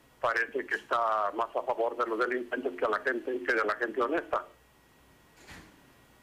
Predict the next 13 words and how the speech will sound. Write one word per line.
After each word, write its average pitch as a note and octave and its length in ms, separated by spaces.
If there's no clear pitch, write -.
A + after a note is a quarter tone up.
No, C3+ 500
no, D#3 500
yo D3 140
no F3+ 140
veo D#3+ 180
nada D3 340
bien B2+ 260
eso, - 240
nada C#3 380
bien. G#2 280
Ahora, A#2 380
esas - 420
marchas D#3 540